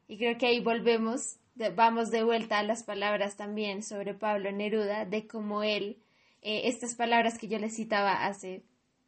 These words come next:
ratico, <laughs> eh, eh, de,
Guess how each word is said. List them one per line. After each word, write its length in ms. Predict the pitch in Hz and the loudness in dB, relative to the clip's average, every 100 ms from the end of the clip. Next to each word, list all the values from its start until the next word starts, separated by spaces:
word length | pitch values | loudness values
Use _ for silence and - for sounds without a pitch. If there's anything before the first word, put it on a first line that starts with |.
| _ | _
ratico, 440 | 190 196 185 - - - | -10 -8 -10 -14 -20 -14
<laughs> 960 | 233 - - 269 277 - - - - - | -14 -12 -10 -10 -10 -14 -18 -18 -20 -10
eh, 540 | 214 202 98 95 - _ _ - | -6 -2 -2 -2 -4 _ _ -8
eh, 440 | 214 208 202 196 | -4 -2 -2 -2
de, 540 | 185 202 196 190 185 | -2 -2 -2 -4 -8